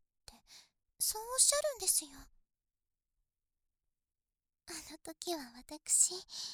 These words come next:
まるで顔から火が出たみたいに恥ずかしかったです。それだけではありません。サークルの方々は、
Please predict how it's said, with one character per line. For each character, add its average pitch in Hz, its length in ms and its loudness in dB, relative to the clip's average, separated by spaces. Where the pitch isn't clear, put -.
ま 240 180 -10
る 269 140 -10
で 349 140 -6
顔 311 280 -12
か 392 160 -2
ら 403 80 0
火 403 140 -2
が 508 180 -2
出 466 140 -6
た 285 160 -12
み 269 100 -20
た - 100 -16
い 247 140 -14
に 226 100 -20
恥 277 140 -4
ず - 40 -10
か 427 160 -10
し - 100 4
か - 160 -10
っ - 60 -20
た 453 100 -6
で 359 140 -10
す。 349 160 0
そ - 240 6
れ 262 80 -14
だ 285 120 -2
け 330 140 -4
で 330 140 -2
は 170 160 -12
あ 160 120 -16
り 220 60 -14
ま 269 140 -10
せ 330 200 -2
ん。 311 120 -8
サ - 200 2
ー 349 80 -4
ク 381 180 -2
ル 392 100 -8
の 392 120 -2
方 392 260 -4
々 381 320 -4
は、 226 180 -12